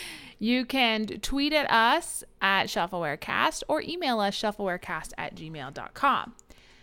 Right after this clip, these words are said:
As always, thank you to Ben Coates for the use of our theme song. You can check out his YouTube channel in our show notes below. We are also on all of your favorite podcast aggregating platforms, so if you haven't followed or subscribed to us on one of those, you definitely should.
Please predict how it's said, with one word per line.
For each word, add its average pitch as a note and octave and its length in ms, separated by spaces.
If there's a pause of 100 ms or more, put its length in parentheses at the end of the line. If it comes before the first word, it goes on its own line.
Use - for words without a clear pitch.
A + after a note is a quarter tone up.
(680)
As G3+ 300
always, F3 360
thank F#3 240
you E3+ 100
to E3 100
Ben D#3 220
Coates D#3 260
for D#3+ 60
the D#3+ 60
use D#3 140
of E3 60
our D3 120
theme D#3 200
song. E3 180
You E3 100
can F#3+ 100
check A3 160
out G3+ 100
his G3+ 140
YouTube C4 280
channel C4+ 220
in C4 140
our B3+ 140
show C4+ 160
notes B3+ 220
below. C4 440 (320)
We E4+ 180
are E4+ 140
also F4+ 260
on F4+ 140
all A4 260
of G4+ 60
your E4 100
favorite A#3 300
podcast G3 420
aggregating E3 540
platforms, C#4+ 640
so A3 100
if - 180
you F3 120
haven't D#4+ 420
followed F3 400
or F3 100
subscribed - 440
to B1 40
us - 140
on - 100
one G#2+ 140
of G2+ 80
those, A#2 180
you - 60
definitely - 520
should. C4 580